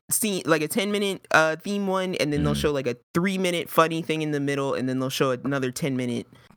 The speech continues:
Speaker 2: Full
Speaker 1: uh,
Speaker 2: theme,
Speaker 1: of the
Speaker 2: like,
Speaker 1: regular character. Yeah,
Speaker 2: okay.
Speaker 1: like the old school cartoons, like, we used to watch.
Speaker 2: Okay, okay.
Speaker 1: So that's what I'm
Speaker 2: I'm
Speaker 1: saying. I,
Speaker 2: intrigued.
Speaker 1: you don't ever say,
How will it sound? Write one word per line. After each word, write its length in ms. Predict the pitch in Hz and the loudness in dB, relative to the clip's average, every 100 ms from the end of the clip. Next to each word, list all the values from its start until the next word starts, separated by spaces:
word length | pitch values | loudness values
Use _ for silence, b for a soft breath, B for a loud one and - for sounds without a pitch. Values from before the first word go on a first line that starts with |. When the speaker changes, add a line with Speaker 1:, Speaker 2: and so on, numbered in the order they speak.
| - | -2
Speaker 2:
Full 100 | - | 2
Speaker 1:
uh, 240 | 113 - - | 2 2 -2
Speaker 2:
theme, 220 | 67 - | 0 6
Speaker 1:
of 180 | 123 117 | 6 6
the 60 | |
Speaker 2:
like, 80 | 123 | 2
Speaker 1:
regular 260 | 127 117 110 | 2 0 -4
character. 300 | - 80 - | -2 -4 -2
Yeah, 240 | - 143 110 | 2 2 2
Speaker 2:
okay. 140 | 73 - | -2 2
Speaker 1:
like 140 | 143 | 2
the 120 | 151 135 | 4 2
old 320 | 165 160 156 | 0 0 -4
school 320 | - 143 143 | -4 -2 0
cartoons, 480 | 143 135 135 120 117 | 0 0 -2 -4 -4
like, 100 | 117 | -4
we 80 | 113 | -4
used 220 | 117 - | -4 -4
to 60 | 90 | -4
watch. 380 | 67 - - - | -4 -6 -10 -6
Speaker 2:
Okay, 400 | - - 85 113 - - | -4 0 0 -2 -8 -6
okay. 440 | 190 - 80 78 101 - - | -4 0 0 -2 -4 -10 -4
Speaker 1:
So 300 | - 127 113 | 0 2 2
that's 240 | 160 170 | 2 4
what 80 | 202 | 2
I'm 60 | 175 | 0
Speaker 2:
I'm 60 | |
Speaker 1:
saying. 120 | 139 | 0
I, 40 | - | 0
Speaker 2:
intrigued. 420 | 95 87 92 - - | 0 -2 -4 -8 -4
Speaker 1:
you 200 | 160 - - - | -4 -4 -10 6
don't 280 | - 202 247 | 8 8 6
ever 200 | 240 233 | 0 -2
say, 280 | - 208 | -2 -2